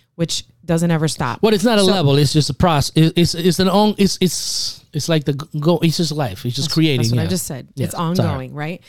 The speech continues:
Speaker 1: So that's okay. You can clarify. And
Speaker 2: I like,
Speaker 1: what I
Speaker 2: I like
Speaker 1: mean
Speaker 2: it when you put me on my spot.
Speaker 1: I, oh, thank you. Hold on. Let me finish.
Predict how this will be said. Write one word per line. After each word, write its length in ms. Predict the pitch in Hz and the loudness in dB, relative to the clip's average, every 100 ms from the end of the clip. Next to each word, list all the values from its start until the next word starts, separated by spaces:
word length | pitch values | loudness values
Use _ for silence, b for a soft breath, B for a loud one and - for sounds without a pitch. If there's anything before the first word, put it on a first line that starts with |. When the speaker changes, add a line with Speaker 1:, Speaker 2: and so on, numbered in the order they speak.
| B B | B B
Speaker 1:
So 180 | - 160 | -10 -8
that's 260 | 151 175 175 | -6 -8 -8
okay. 180 | - | -10
You 200 | - 139 | -10 -10
can 360 | - 160 147 143 _ _ | -8 -6 -6 -10 _ _
clarify. 400 | - 135 123 - - B B B _ | -6 -6 -6 -12 -16 B B B _
And 480 | 175 175 175 170 175 - | -4 0 2 0 -2 -6
Speaker 2:
I 40 | 147 | -2
like, 120 | 175 | 0
Speaker 1:
what 100 | 214 | 2
I 60 | 240 | 2
Speaker 2:
I 40 | |
like 140 | 175 202 | 2 4
Speaker 1:
mean 60 | |
Speaker 2:
it 20 | 165 | 4
when 140 | 143 | 4
you 60 | 135 | 2
put 180 | 131 127 | 0 0
me 100 | 113 | 0
on 80 | |
my 80 | 113 | -2
spot. 400 | 113 - 107 85 - | -4 -6 -8 -8 -8
Speaker 1:
I, 140 | 180 | -8
oh, 100 | 190 | -6
thank 400 | 147 - 190 160 - | -10 -8 -8 -8 -10
you. 200 | 147 143 _ | -14 -16 _
Hold 160 | 175 202 | -12 -8
on. 180 | 190 170 | -8 -6
Let 80 | 160 | -6
me 80 | 180 | -4
finish. 380 | 170 139 151 | -4 -6 -8